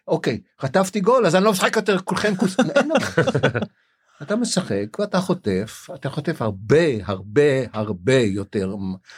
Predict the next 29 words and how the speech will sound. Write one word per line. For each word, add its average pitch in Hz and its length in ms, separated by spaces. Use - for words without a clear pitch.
אבל 117 180
יש 196 160
דבר 196 280
אחד 190 220
נחמד 190 400
בדבר 170 340
הזה, 160 300
שלא 131 400
זוכרים 156 480
לך - 160
את 95 140
הכישלונות. 90 760
אתם 175 220
עכשיו, 170 260
כשדיברתם 139 640
על 127 60
הדברים 120 280
שעשיתי, 139 500
לא 120 120
די-, 180 160
<laughs> 113 160
אני 101 120
יודע 139 460
מה 139 400
לא 143 220
דיברתם, 123 600
<laughs> - 300
וזה 135 260
הרבה, 143 320